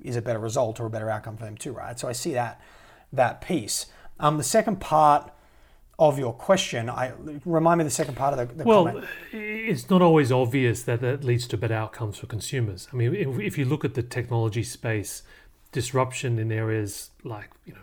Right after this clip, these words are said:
Speaker 2: search or in social
Speaker 1: Oh, the
Speaker 2: media or
Speaker 1: consolidation and the
Speaker 2: you,
Speaker 1: network
Speaker 2: you're
Speaker 1: effect,
Speaker 2: actually
Speaker 1: yeah.
Speaker 2: seeing the, the sort of the rise of these winner-takes-all markets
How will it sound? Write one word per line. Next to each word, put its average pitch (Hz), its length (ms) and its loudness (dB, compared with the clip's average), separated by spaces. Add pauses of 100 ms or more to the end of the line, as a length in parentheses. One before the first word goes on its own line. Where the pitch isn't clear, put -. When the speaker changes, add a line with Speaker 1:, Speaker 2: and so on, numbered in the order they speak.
Speaker 2:
search - 800 -4
or 110 280 -6
in 101 320 -12
social - 420 -8
Speaker 1:
Oh, - 20 -4
the 113 80 -2
Speaker 2:
media 127 300 4
or 117 80 2
Speaker 1:
consolidation 143 640 2
and 120 100 -2
the - 60 0
Speaker 2:
you, - 120 0
Speaker 1:
network 160 200 4
Speaker 2:
you're 139 100 6
Speaker 1:
effect, 147 220 6
Speaker 2:
actually 135 160 2
Speaker 1:
yeah. 131 60 4
Speaker 2:
seeing 151 260 4
the, 123 200 0 (160)
the 165 220 -2
sort 151 160 -2
of 120 80 0
the 120 100 2
rise 117 320 2
of 117 60 0
these 110 180 -2
winner-takes-all 117 720 -2
markets 110 640 -8